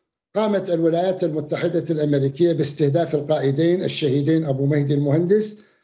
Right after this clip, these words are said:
والحاج قاسم سليماني على أساس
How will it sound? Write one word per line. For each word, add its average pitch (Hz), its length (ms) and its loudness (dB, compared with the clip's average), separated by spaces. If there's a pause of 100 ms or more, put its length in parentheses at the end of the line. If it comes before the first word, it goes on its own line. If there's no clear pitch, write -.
(280)
والحاج 165 1160 -2
قاسم 165 360 -4
سليماني 165 480 0
على 165 340 2
أساس 156 520 -2